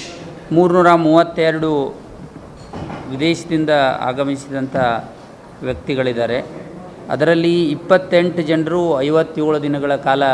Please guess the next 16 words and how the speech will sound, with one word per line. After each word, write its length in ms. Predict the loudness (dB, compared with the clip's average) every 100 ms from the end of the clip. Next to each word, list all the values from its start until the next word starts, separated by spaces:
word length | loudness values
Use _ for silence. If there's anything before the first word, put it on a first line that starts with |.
| 0 -4
ಮುಕ್ತಾಯ 320 | -12 -2 0
ಮಾಡಿದ್ದಾರೆ. 520 | 2 0 -2 -4 -4 -6 -14 -18 -20 -20 -20 -18 -2
ಎರಡುನೂರ 500 | 2 2 2 2 2
ನಲವತ್ತೊಂದು 960 | 2 4 4 2 0 -2 0 0 -2
ಜನರು 480 | -2 -4 -4 -4 -4 -6 -14 -14
ಹದಿನೈದರಿಂದ 640 | -6 -2 0 -2 -2 -2
ಇಪ್ಪತ್ತೆಂಟು 960 | -2 -2 -2 -2 -2 -4 -2 -2 -4 -4
ದಿನಗಳಲ್ಲಿದ್ದಾರೆ 760 | -4 -2 -2 -4 -6 -4 -4 -6 -10 -14
reporting 540 | -12 -4 -4 -2 -6 -4
ಪೀರಿಯಡಲ್ಲಿ. 500 | -2 -2 -2 -6 -10 -12 -18 -16 -16 -14 -6
ಆಮೇಲೆ 420 | -2 -2 -2 -4
ಜಿಲ್ಲೆಯಲ್ಲಿ 560 | -4 -4 -2 -2 -2 -4
ಈಗ 400 | -4 -4 -2 0
ಮೂವತ್ನಾಲ್ಕು 1000 | 2 0 0 0 0 0 0 2 0 -4
ಜನ 160 | -2 0
ಮಾತ್ರ 360 | 0 -2 -2